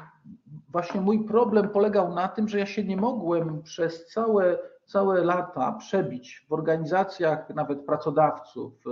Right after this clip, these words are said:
y, z, z tym, z tym, z tym przekazem,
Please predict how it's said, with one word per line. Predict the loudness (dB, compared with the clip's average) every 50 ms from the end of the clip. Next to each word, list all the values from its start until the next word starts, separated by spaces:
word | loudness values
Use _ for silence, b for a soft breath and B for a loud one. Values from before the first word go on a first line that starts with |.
| -6 -6 -6 b b b b b b 0
y, | 2 2 2 2
z, | 0 -4 -10 -8 -4 -2 -2 0 0 -2 -4 -4
z | -4 -4 -4 -4 -4 -8 -12 -6
tym, | -2 -2 -2 -2 -2 -6 -8 -10 -14
z | -10 -4
tym, | -2 -2 -2 -2 -6 -12 -18
z | -12 -8
tym | -8 -8
przekazem, | -6 -6 -8 -8 -4 0 2 2 2 2 0 -2 -2 -2 -2 -2 -4